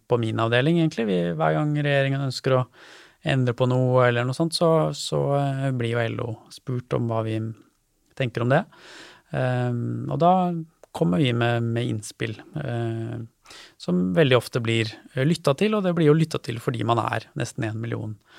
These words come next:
medlemmer, da. Eh, og, og de fleste regjeringer er på en måte opptatt av å ha den millionen av, eh,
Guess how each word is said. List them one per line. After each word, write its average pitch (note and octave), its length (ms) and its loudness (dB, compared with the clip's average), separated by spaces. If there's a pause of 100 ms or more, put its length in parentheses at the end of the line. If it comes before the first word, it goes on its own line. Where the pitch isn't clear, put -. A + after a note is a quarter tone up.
(400)
medlemmer, A#2 480 0
da. C#3 140 2 (180)
Eh, A#2+ 480 -6
og, B2 400 -2
og A#2+ 240 -6
de A#2+ 80 -6
fleste - 320 -8
regjeringer A#2 460 0
er A#2 100 -8
på - 80 -6
en A2+ 60 -2
måte - 100 -4
opptatt - 320 -6
av A#2 80 -2
å A#2 60 0
ha G#2+ 80 -2 (800)
den A2+ 240 2
millionen A2 480 2
av, A#2 220 4 (260)
eh, A#2 320 -8